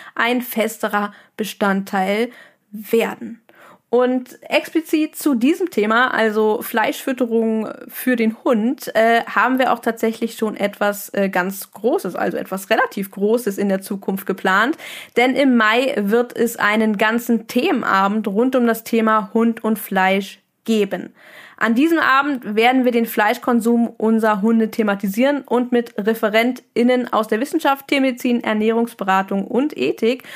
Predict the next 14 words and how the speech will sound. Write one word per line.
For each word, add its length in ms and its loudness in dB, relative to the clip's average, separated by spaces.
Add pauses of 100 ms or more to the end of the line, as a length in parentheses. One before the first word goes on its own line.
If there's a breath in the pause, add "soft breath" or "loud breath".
(200 loud breath)
über 280 2
Trends 400 0
in 160 2
der 180 2
Hundeernährung, 800 0
den 160 -2
aktuellen 560 -2
Forschungsstand, 1120 -2
über 260 0
Problematiken 1040 -2
bei 120 4
der 140 2
praktischen 540 -4
Fütterung, 720 0